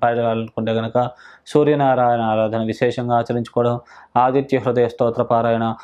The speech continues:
ఓం సూర్యనారాయణాయ నమః, ఓం సూర్యనారాయణాయ నమః అనే మంత్రాన్ని రోజు ఒక పదకొండు సార్లు కానీ, ఇరవై ఒక్క సార్లు కానీ జపించుకుని మీరు ముందుకు వెళ్ళినట్లయితే కనుక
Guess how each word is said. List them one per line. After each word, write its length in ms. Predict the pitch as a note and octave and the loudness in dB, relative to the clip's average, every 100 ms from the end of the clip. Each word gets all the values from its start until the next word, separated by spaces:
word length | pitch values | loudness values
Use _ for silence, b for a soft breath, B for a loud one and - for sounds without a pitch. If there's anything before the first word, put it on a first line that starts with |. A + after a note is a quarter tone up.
| B - | B -2
ఓం 160 | C#3 C3+ | 0 0
సూర్యనారాయణాయ 1500 | C#3 C3 C3+ C3 B2+ B2 A#2+ A#2 A2+ A#2 - - B2+ B2 | 0 2 2 2 2 0 0 0 -2 -4 -10 -10 -2 0
నమః, 440 | A#2+ A#2+ A#2 - B2+ | 0 0 -2 -4 -2
ఓం 300 | B2+ C#3+ D3 | 2 2 2
సూర్యనారాయణాయ 800 | C#3 C#3 C#3 C3 B2+ B2+ B2 A#2 | 2 2 2 2 2 0 0 -2
నమః 180 | A2+ A#2 | -2 -2
అనే 200 | A2+ A2 | -4 -8
మంత్రాన్ని 540 | A2+ A2+ B2 A#2+ A2 B B B - | -8 -2 0 0 -8 B B B 0
రోజు 360 | C#3 C3 A#2+ - B B B2+ | 2 2 0 -4 B B 0
ఒక 440 | B2 A#2+ A2 G#2+ - _ - | 2 2 4 2 -2 _ -2
పదకొండు 340 | C3+ C#3 C#3+ C3 | 0 2 0 2
సార్లు 220 | C3 B2 | 0 2
కానీ, 240 | B2 A#2+ | 0 0
ఇరవై 220 | A#2 B2+ | 2 2
ఒక్క 140 | B2 B2 | 2 0
సార్లు 280 | C3 A#2 A#2 | 0 0 0
కానీ 160 | A#2 | -2
జపించుకుని 520 | A#2 A#2 B2+ - A#2 | -2 -2 -2 -2 -2
మీరు 160 | A2+ G#2+ | -2 -2
ముందుకు 340 | A2 A#2 A#2+ | -2 -2 0
వెళ్ళినట్లయితే 500 | A#2 A2+ A2+ A2 A2 | 0 0 -2 -2 -2
కనుక 340 | A2 A2 A#2+ | -6 -4 -2